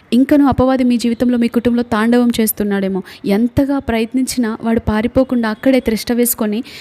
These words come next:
వాడి దుర్గాలను స్థాపించుకొని ఉన్నాడేమో. అయితే మీరు చేయవలసిన పని ఏంటో తెలుసా? మీ చుట్టూ ఉన్న, మీ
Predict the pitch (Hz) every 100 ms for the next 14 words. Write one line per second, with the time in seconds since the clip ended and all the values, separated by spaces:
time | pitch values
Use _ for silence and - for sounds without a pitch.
0 | - 220 220 214 220 202 254 262 247 220
1 | 208 262 247 - 247 220 214 208 202 196
2 | - 233 247 233 226 226 233 - 220 208
3 | 208 208 214 208 202 - - - - 240
4 | 240 262 247 294 277 262 226 - - _
5 | _ _ 240 247